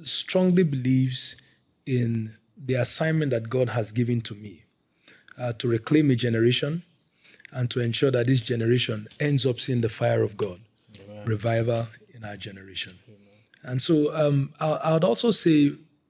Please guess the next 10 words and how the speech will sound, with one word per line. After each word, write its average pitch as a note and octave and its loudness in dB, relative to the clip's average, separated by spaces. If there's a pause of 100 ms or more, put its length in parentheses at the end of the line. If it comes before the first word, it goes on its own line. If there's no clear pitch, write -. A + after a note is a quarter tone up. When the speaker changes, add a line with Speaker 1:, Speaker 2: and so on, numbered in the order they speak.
(120)
Speaker 1:
a D3 4
learner, D3 6 (1000)
um, A#2 -4 (1200)
the C3+ 0
one D#3 4
that C#3 4
doesn't C#3+ 2
learn C3 0
every C3 0
day A#2 -4